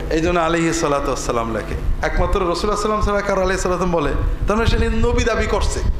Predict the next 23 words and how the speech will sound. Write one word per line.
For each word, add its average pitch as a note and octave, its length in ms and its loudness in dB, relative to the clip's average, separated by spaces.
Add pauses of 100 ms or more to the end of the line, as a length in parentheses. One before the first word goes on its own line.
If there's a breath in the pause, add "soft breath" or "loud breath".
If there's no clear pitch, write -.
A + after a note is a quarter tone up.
(120)
already F#3 380 2
নবী A3 240 2
দাবি G3+ 300 2
করেছে। G#3+ 360 2 (320 loud breath)
তার F#3 220 2
উম্মতেরা A3 460 2
নবী, G3+ 280 0
তার, - 240 0 (540 loud breath)
এ, F#3 200 0
আর F3+ 280 0
কারোর F#3+ 140 0
সাথে F#3+ 220 -2
বিয়ে F3+ 200 2
শাদী F#3 220 -2
করে F#3 220 0
না, G3+ 140 0
নিজের F3 260 2
নিজের F#3 180 0
সব F3 220 0
কিছু। - 200 -4 (1120)
অথচ A3 260 0
মুসলমানরা F#3 680 0
তাদের D3+ 260 -2